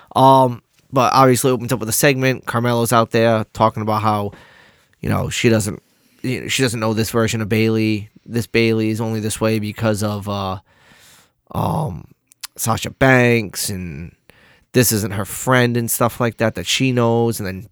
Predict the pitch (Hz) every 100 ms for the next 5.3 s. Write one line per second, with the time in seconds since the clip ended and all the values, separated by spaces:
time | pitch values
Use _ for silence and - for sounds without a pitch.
0 | - 120 120 113 - 113 113 113 110 92
1 | 98 107 107 - 104 - 110 - - 117
2 | 104 101 117 113 110 110 104 104 - -
3 | - - - - 247 208 123 117 117 117
4 | 107 - 120 101 95 - 135 120 104 107
5 | 104 98